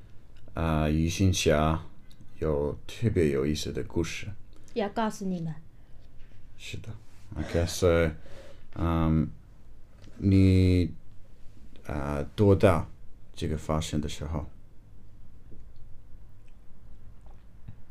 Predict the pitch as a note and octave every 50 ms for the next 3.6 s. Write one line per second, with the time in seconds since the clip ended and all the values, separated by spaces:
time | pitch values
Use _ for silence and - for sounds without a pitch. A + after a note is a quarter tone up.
0 | - - - - D4 D#4 D4+ C#4+ - - - A3 A3 G#3+ A3 A#3 A3+ - - C#4
1 | C#4+ D4 D4 - D4+ B3+ F#3 F#3 - - - - - - - - - - - -
2 | - D2 D2+ - - G2 F#2 F#2 - - - E3 F#3 B2 F2 E2 - - C#3+ C3+
3 | A2+ - - - - - - - G2+ F#2 F2+ E2